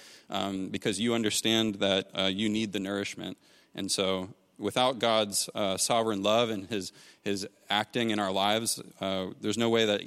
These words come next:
any one of us would even dare to come into this room. And so the, the first major point, I think, is worth defining, uh, what, what do we mean, uh, what do we mean by hunger when we talk about it? And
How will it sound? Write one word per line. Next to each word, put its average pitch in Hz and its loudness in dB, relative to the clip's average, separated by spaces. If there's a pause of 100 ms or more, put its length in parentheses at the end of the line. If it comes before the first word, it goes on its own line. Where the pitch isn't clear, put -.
any 107 0
one 104 -2
of 101 -2
us 98 -2
would 92 -6 (280)
even 98 -2
dare 117 2
to 110 -2
come 92 -8
into 92 -8
this 90 -4
room. 92 -4 (960)
And 107 0
so 95 0 (500)
the, 104 4
the 104 -2
first 170 0
major 139 2
point, 117 0
I 110 2
think, 113 -2
is 101 0
worth 110 0
defining, 107 0
uh, 98 -2
what, 110 -2 (320)
what 120 0
do - -4
we 113 4
mean, 104 2 (300)
uh, 95 -2
what 113 0
do 135 2
we 123 2
mean 117 2
by 98 2
hunger 92 -6 (300)
when 101 -6
we 98 -4
talk 101 -2
about 90 0
it? 92 -4 (160)
And 95 -4